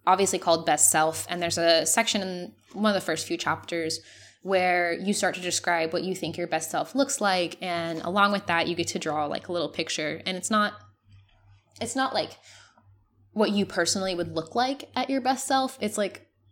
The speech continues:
a idolization of, like, a cartoon character. And,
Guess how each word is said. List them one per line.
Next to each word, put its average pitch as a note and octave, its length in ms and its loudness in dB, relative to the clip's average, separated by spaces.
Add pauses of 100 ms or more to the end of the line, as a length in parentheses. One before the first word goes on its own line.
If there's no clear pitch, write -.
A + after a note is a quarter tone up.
(280)
a F3 460 4 (960)
idolization F3 920 2
of, D#3 80 -4
like, D#3+ 300 -4
a F3 40 -4
cartoon G#3+ 580 -4
character. G#3 880 -4
And, E3 300 -6